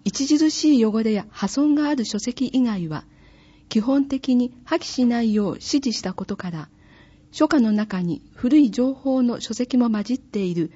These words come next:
現状がある。今後は、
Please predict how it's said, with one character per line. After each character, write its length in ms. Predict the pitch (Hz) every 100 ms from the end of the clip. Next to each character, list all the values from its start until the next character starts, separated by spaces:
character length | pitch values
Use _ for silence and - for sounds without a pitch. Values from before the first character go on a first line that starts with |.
| -
現 240 | 208 226
状 200 | 220 226
が 160 | 208 -
あ 100 | 175
る。 140 | 156 - _ _ _ - - - - _ _
今 260 | - 247 262
後 160 | 247
は、 220 | 240 226